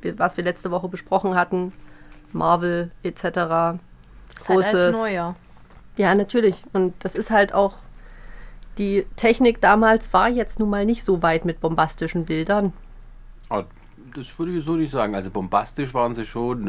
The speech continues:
Speaker 3: ähm,
Speaker 2: Die Spezialeffekte haben halt
Speaker 1: Ja.
Speaker 3: Ja, aber d-, für die Zeit
Speaker 2: Für die
Speaker 3: muss man
Speaker 2: Zeit
Speaker 3: sie ja
Speaker 2: damals waren die toll, aber
Speaker 3: Vor allem
Speaker 2: unter heutigen Gesichtspunkten ist es so.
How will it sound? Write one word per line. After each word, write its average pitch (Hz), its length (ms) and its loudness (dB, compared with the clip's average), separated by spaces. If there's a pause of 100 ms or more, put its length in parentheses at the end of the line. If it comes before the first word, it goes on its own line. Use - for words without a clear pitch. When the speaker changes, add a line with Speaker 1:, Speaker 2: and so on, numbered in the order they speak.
Speaker 3:
ähm, 95 640 -6
Speaker 2:
Die 208 80 -8
Spezialeffekte 185 1040 -8
haben 170 260 -6
halt 170 480 -8
Speaker 1:
Ja. 175 320 -8 (140)
Speaker 3:
Ja, - 320 -6
aber 107 200 0
d-, 107 120 -6
für 120 160 -2
die 98 160 -6
Zeit 123 240 2
Speaker 2:
Für - 60 2
die 139 80 0
Speaker 3:
muss 110 80 -8
man 113 100 -2
Speaker 2:
Zeit - 80 4
Speaker 3:
sie - 60 6
ja - 40 4 (100)
Speaker 2:
damals 370 220 0
waren 262 180 -2
die 208 120 -6
toll, 214 320 4
aber 170 500 -2
Speaker 3:
Vor - 100 -10
allem - 200 0
Speaker 2:
unter 170 280 -2
heutigen 190 460 -2
Gesichtspunkten 185 600 -8
ist 175 100 -10
es 185 120 -8
so. 175 180 -4